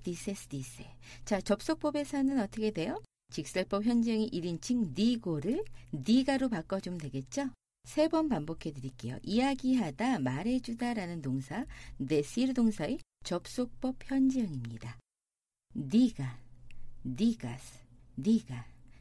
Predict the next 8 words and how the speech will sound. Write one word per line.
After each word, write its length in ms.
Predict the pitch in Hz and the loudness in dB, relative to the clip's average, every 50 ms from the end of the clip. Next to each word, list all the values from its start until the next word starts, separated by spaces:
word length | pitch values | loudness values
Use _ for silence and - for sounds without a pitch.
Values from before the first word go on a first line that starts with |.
| - - - 127 | -14 -10 -8 -4
디가모스, 800 | 147 143 131 - - 202 214 180 143 208 269 - - - - - - - - - - | -4 -4 -4 -2 0 0 0 0 0 -2 -4 -6 -8 -12 -16 -18 -18 -16 -10 -6 -4
디가이스, 680 | 135 135 127 - 160 160 180 220 311 - - - - - - - - - - - | -4 -4 -4 -4 -6 -6 -4 -6 -6 -8 -10 -14 -14 -14 -14 -12 -12 -12 -10 -8
Digan. 600 | - 131 123 180 202 - - 120 117 120 120 - - _ _ _ _ _ _ _ _ _ _ _ _ _ _ _ _ _ - | -8 -6 -4 -4 -4 -4 -4 -6 -6 -8 -10 -14 -18 _ _ _ _ _ _ _ _ _ _ _ _ _ _ _ _ _ -8
Diga. 680 | - 147 135 190 226 254 233 - - 139 127 120 - - - - - - - - - - - - - - | -8 -2 2 4 6 6 6 4 0 -4 -6 -6 -8 -14 -16 -18 -18 -14 -10 -8 -8 -6 -6 -8 -6 -6
Digas. 800 | 127 131 131 208 233 226 - - 120 120 131 - - - - - - - - - - - | -4 0 2 2 2 2 2 -4 -8 -8 -10 -12 -16 -18 -20 -20 -20 -20 -20 -20 -16 -10
Diga. 500 | - 135 202 226 226 - - 131 120 - - - - - - - - - - | -2 2 4 4 4 4 0 -10 -10 -10 -12 -16 -20 -20 -20 -20 -18 -14 -12
Digamos. 880 | - 127 - 147 135 131 - 196 214 196 143 175 247 339 - - - - - - - - | -8 -6 -4 -4 -4 -2 0 0 0 0 0 -2 -4 -4 -6 -10 -14 -16 -18 -16 -12 -8
Digáis. 760 | - 127 139 127 - - 160 175 214 294 - - - - | -4 -2 -2 -2 -2 -4 -4 -4 -4 -6 -8 -8 -12 -12